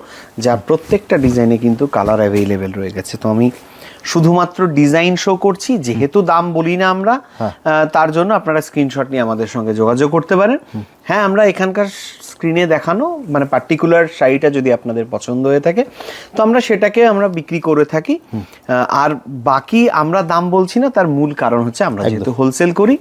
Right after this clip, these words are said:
Speaker 2: হুম।
Speaker 1: ডিটেলে জানার জন্য আমাদের দেওয়া, স্ক্রিনে দেওয়া নাম্বারটাতে আপনারা কল করুন, WhatsApp করুন, আমরা পুরো বলে দেব।
Speaker 2: হুম।
Speaker 1: আর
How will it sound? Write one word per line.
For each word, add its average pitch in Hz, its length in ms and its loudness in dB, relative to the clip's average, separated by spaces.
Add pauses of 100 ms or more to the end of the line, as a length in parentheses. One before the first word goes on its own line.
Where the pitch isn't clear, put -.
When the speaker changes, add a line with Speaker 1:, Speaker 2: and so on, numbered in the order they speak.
(140)
Speaker 2:
হুম। 110 320 -8
Speaker 1:
ডিটেলে 180 400 4
জানার 131 320 0
জন্য 165 220 -4
আমাদের 135 480 -2
দেওয়া, 156 400 2
স্ক্রিনে 190 640 -4
দেওয়া 160 260 2
নাম্বারটাতে 127 760 0 (460)
আপনারা 113 400 -2
কল 151 340 2
করুন, 202 360 0
WhatsApp 160 460 0
করুন, 226 240 2
আমরা 135 260 0
পুরো 151 360 0
বলে 139 240 2
দেব। 165 160 4
Speaker 2:
হুম। 113 360 -6 (320)
Speaker 1:
আর 131 240 2